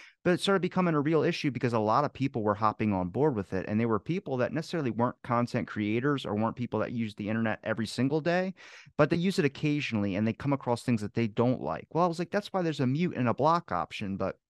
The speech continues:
I mean, if that comes up in the next ten years, I don't know where we'll be at. I think that it could be a possibility where we have, I mean, we have sites out there now like PolitiFact and all these that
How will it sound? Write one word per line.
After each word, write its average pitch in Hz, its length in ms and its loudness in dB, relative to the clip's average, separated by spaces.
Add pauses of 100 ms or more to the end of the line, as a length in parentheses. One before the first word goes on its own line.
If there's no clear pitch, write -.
(480)
I 139 80 2
mean, 139 260 6 (360)
if - 140 -2
that 175 160 4
comes 156 240 2
up 165 160 0
in 143 40 4
the 131 60 4
next 131 260 -2
ten 127 200 0
years, 143 280 -2
I 120 80 0
don't 170 180 -2
know 110 100 0
where 110 180 0
we'll 165 160 -2
be 92 240 -4
at. 87 140 -2
I 110 60 -2
think 139 240 -4
that - 180 -6
it 104 200 -8
could 101 140 -8
be 107 140 0
a 101 40 0
possibility 101 800 -2
where 92 180 -2
we 95 120 -6
have, 92 260 -4
I 98 80 0
mean, 104 160 0
we 110 120 -2
have 123 180 -2
sites 113 280 -2
out 101 140 0
there 98 140 -2
now 101 160 0
like 95 120 -4
PolitiFact 98 720 -4
and 95 60 -2
all 92 140 0
these 104 280 -2
that 90 180 -4